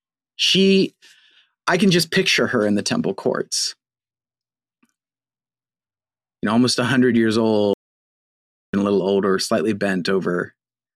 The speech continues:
The priest would have walked by her every day as she's walking around the courts, fasting and praying. A constant reminder. Con-,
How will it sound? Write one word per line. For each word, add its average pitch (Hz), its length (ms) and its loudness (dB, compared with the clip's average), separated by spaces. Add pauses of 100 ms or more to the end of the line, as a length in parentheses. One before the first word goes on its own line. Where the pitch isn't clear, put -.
(1300)
The 131 100 0
priest 135 380 0
would 127 80 4
have 120 140 2
walked 117 400 -2
by 95 180 -2
her 104 220 -4
every 104 240 0
day 98 300 -2
as 92 100 -2
she's 104 200 0
walking 95 400 -4
around 87 220 -4
the 90 60 -6
courts, - 640 -6 (720)
fasting 104 500 -4
and 92 140 -6
praying. - 480 -6 (1900)
A 117 80 -4
constant 147 640 -2
reminder. 117 840 2 (2250)
Con-, - 220 -4